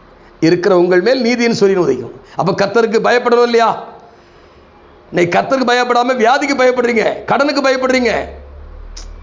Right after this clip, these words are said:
எங்க? கடனுக்கு பயப்படுறீங்க, கஷ்டத்துக்கு பயப்படுறீங்க,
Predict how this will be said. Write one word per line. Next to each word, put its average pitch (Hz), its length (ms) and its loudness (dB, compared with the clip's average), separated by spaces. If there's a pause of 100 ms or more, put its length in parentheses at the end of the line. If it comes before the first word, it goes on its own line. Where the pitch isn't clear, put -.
(1040)
எங்க? 254 380 0 (880)
கடனுக்கு 240 360 0
பயப்படுறீங்க, 240 580 0 (360)
கஷ்டத்துக்கு 240 400 0
பயப்படுறீங்க, 240 380 2